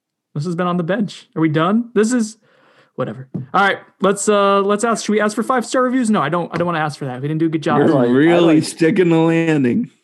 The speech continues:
Speaker 2: <laughs>
Speaker 3: I'd like a five-star review. Please.
Speaker 2: So, no, and on your calendar, do you mark off each day and it has, like, X amount of days until your contract runs out?
Speaker 1: I have a calendar.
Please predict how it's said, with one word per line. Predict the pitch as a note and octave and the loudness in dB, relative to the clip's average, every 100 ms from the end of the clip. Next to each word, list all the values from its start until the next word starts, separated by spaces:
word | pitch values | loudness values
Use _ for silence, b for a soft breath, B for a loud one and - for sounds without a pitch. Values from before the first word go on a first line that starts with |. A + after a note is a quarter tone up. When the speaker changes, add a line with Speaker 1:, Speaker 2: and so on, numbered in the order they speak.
| _ _ _ _ _ _ _ - | _ _ _ _ _ _ _ -10
Speaker 2:
<laughs> | B3+ _ _ _ _ _ _ _ _ _ _ G#3 | -10 _ _ _ _ _ _ _ _ _ _ -16
Speaker 3:
I'd | E3+ D#3+ | -8 -4
like | B3+ B3 | -2 -2
a | C3 | -2
five-star | D3+ C#3+ C#3+ C3 A2+ | -2 -2 -4 -4 -4
review. | G#2+ A2 A2 B2 - _ _ _ _ _ _ _ _ _ _ _ _ _ _ _ _ _ _ _ _ _ _ | -6 -6 -8 -8 -16 _ _ _ _ _ _ _ _ _ _ _ _ _ _ _ _ _ _ _ _ _ _
Please. | C#3 A2+ - - _ _ _ _ _ _ - | -6 -6 -8 -20 _ _ _ _ _ _ -6
Speaker 2:
So, | C#3+ | -2
no, | D3 C#3+ | 0 0
and | |
on | A#2+ B2 | 0 0
your | A#2 | -2
calendar, | - C#3+ E3+ F3 | -2 -2 0 0
do | B2+ | 0
you | B2+ | 0
mark | C#3+ C#3 D3 | 0 -2 -2
off | C#3 C3+ G3+ | -2 -2 -2
each | B2 A#2+ - | -4 -4 -4
day | - A2 A2 A2+ A2 F#2 | -4 0 0 0 0 -2
and | G2+ | -4
it | G2+ F2+ | -4 -2
has, | A2 | -2
like, | G#2 G#2 G2+ _ | 0 -2 -4 _
X | A2 A2 - | -4 -4 -2
amount | A#2 A2+ | -2 0
of | G#2 | -2
days | F#2+ G2 G#2 G#2 | -2 -2 -2 -2
until | G#2 A2 | -2 -2
your | G2 G2 | -2 -2
contract | G2+ G2+ G2+ G2 G#2+ | -4 -4 -4 -4 -4
runs | F#2 G2 | -4 -4
out? | D#3 A#2+ - _ _ _ _ _ _ _ _ _ _ _ _ _ | -6 -6 -10 _ _ _ _ _ _ _ _ _ _ _ _ _
Speaker 1:
I | D3 | -2
have | F3+ G#3 | 0 0
a | |
calendar. | G3+ E3 E3 E3+ D#3 C#3+ C#3+ C#3 C3+ | -2 0 2 2 2 2 0 0 -4